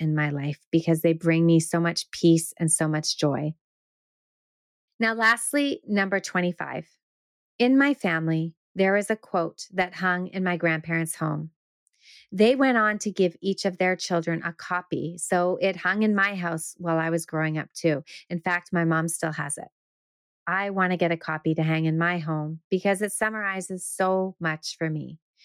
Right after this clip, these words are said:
It's a quote that was actually found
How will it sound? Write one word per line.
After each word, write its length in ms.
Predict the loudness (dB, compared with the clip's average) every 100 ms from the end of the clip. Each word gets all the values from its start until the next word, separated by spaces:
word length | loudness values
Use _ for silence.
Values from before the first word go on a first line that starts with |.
| -20 -20 _
It's 180 | -2 0
a 60 | -4
quote 480 | -2 0 2 0 0
that 160 | 2
was 160 | 2 0
actually 380 | -2 -2 -2 -2
found 580 | 0 0 2 0 -4